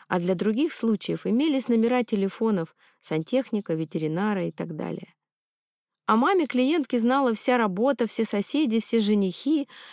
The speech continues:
которые, к слову сказать, куда-то испарялись после бесконечных звонков мамы в самые неподходящие моменты. Однажды на сессии моя клиентка вдруг осознала, что она сама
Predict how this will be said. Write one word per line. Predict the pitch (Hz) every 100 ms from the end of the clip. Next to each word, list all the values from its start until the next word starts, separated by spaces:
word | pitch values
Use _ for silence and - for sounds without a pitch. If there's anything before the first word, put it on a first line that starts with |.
| - -
которые, | 208 247 247 233
к |
слову | - 254 269 233
сказать, | - 220 254 269
куда-то | - 208 233 226
испарялись | 208 - 196 190 208 269 214 -
после | 185 190 180
бесконечных | 175 - 185 202 208 180
звонков | 170 180 170 170 -
мамы | 175 226 214 185 - - _
в | -
самые | - 190 220 262
неподходящие | 214 - - 170 160 180 - 180
моменты. | 170 175 170 160 147 - - _ _ _ _ _ _ _ _ _ -
Однажды | 185 202 196 190 175
на | 170 165
сессии | - 247 - 202 175 - - -
моя | - 214 277
клиентка | 285 214 220 214 -
вдруг | 180 196 -
осознала, | 185 170 165 196 226 185
что | - - 175
она | 175 190
сама | 196 - 226 208 214 185